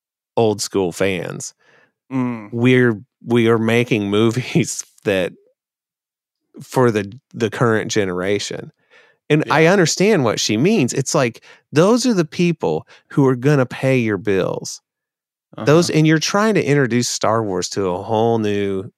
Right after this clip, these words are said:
Speaker 1: group of people.
Speaker 3: Yeah.
Speaker 1: And, and that's all she meant. Of course they want the hardcores to like it. They want the, they wanna tell stories that are, like, relatable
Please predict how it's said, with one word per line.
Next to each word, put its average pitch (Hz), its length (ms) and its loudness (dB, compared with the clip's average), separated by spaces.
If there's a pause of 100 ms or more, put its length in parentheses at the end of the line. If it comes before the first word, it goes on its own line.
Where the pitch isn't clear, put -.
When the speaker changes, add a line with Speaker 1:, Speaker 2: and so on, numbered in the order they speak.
(120)
Speaker 1:
group 98 300 -2
of 80 80 -8
people. - 540 -8 (420)
Speaker 3:
Yeah. 117 180 0
Speaker 1:
And, 107 480 0 (240)
and 107 460 -2
that's 135 300 0
all 117 240 0
she - 180 -4
meant. 90 380 -8
Of 147 160 -2
course - 400 -2
they 127 160 2
want 110 260 -4
the 95 140 -4
hardcores 95 1000 -2
to 87 80 -4
like 90 400 -8
it. - 140 -12 (100)
They 101 140 -4
want 101 260 -8
the, 95 320 -6 (380)
they 95 280 -4 (460)
wanna 113 240 2
tell 107 260 -2
stories 104 760 -2
that 90 320 -6 (480)
are, 92 500 -4 (1500)
like, 107 300 -2
relatable 104 960 0